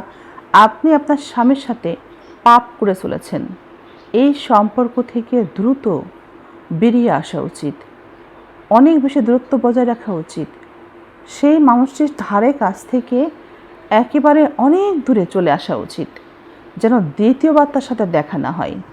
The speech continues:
একটি ট্রেন স্টেশন ছেড়ে গেলে যেমন সেই ট্রেন থেকে নামা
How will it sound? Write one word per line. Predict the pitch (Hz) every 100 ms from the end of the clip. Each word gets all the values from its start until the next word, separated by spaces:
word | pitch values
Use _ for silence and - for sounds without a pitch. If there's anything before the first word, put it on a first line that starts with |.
| - - - - - - 262
একটি | - 339
ট্রেন | - 311 330 311 254 -
স্টেশন | 311 294 320 302
ছেড়ে | - 269 285 277
গেলে | 226 190 294 - - - -
যেমন | 285 302 294
সেই | 285 285 285
ট্রেন | 269 254
থেকে | 269 277 247
নামা | 233 247